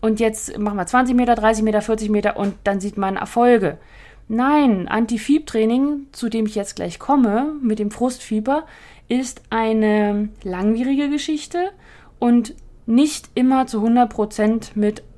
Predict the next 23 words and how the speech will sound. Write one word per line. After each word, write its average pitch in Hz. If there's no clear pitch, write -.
Erfolg 202
gekrönt. 147
Ich 214
habe 233
einige 285
Hunde 269
bei 254
mir 240
im 220
Training 247
gehabt, 226
wo 220
ich 220
auch 226
gesagt 214
habe, 202
„Du, 262
ich 214
gehe 233
mit 269
dir 294
den 294
Weg 277